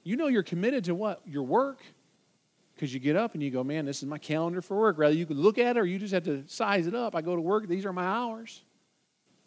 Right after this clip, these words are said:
You know what you're committed to. Look at your schedule of where you're spending your extracurricular activity.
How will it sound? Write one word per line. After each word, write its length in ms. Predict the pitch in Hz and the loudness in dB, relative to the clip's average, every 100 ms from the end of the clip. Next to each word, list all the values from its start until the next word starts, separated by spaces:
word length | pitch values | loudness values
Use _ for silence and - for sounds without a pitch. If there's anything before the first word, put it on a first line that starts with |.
| _ - | _ 0
You 100 | 233 | 2
know 100 | 311 | 4
what 140 | 277 | 2
you're 80 | 214 | 0
committed 380 | - 190 202 190 | 2 4 4 2
to. 160 | 240 | 2
Look 160 | 240 - | 2 0
at 100 | - | -4
your 80 | 226 | -4
schedule 460 | - 277 254 226 | 4 6 6 6
of 80 | 202 | 4
where 80 | 233 | 4
you're 140 | 220 | 2
spending 280 | 190 262 226 | 0 0 2
your 120 | 214 | 2
extracurricular 720 | 226 214 208 - 240 220 220 | 2 0 -2 -2 0 2 2
activity. 600 | 220 - 294 330 269 147 | 0 -2 -2 -2 -4 -6